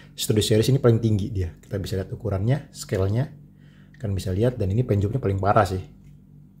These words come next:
Ini bagus paint jobnya, hanya aja beberapa nggak dicat kayak ini. Ini kan catnya fragrant banget ya, keluar banget gitu loh warna-warnanya. Oke, ini dia, guys,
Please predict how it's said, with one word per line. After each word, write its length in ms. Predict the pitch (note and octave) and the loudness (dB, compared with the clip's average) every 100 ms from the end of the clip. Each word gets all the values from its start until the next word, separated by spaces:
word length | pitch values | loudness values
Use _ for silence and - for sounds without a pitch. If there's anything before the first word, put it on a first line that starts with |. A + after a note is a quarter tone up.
| - | 0
Ini 100 | A3 | 8
bagus 280 | C3+ A#2+ B2+ | 8 8 4
paint 160 | A#2+ | 2
jobnya, 320 | G#2+ G2+ A#2+ G#2 | 2 2 0 2
hanya 240 | A2 A2 | 0 0
aja 80 | A2 | 2
beberapa 400 | C#3 A2 G#2+ B2 | 2 4 2 -2
nggak 100 | A2+ | -2
dicat 240 | A2 - A2 | -4 -2 -4
kayak 120 | - A#2 | -4 -4
ini. 160 | A2+ | -2
Ini 40 | C3+ | -2
kan 100 | F3 | -4
catnya 440 | D#3+ C3+ E3+ E3 - - - - - - - | -2 -2 -2 -4 -6 -20 -20 -20 -20 -20 -12
fragrant 600 | - A#2+ G2+ G#2 A#2 A2+ | 4 4 6 4 4 6
banget 240 | A2+ A#2+ A#2+ | 4 4 0
ya, 140 | F#2 F2+ | -6 -10
keluar 280 | - A2+ A2 G#2 | 0 2 4 2
banget 280 | G#2 A2 G2 | 0 0 -4
gitu 160 | F#2+ | -6
loh 120 | G2 F#2+ | -4 -4
warna-warnanya. 560 | G2 G2+ G#2+ A#2+ C3+ - - - - - - | -6 -8 -10 -12 -14 -18 -20 -20 -20 -20 -4
Oke, 160 | C#3 G#3+ | 4 6
ini 160 | G#3 | 8
dia, 120 | G3+ G#3+ | 8 8
guys, 320 | B3+ B3 - | 8 2 -6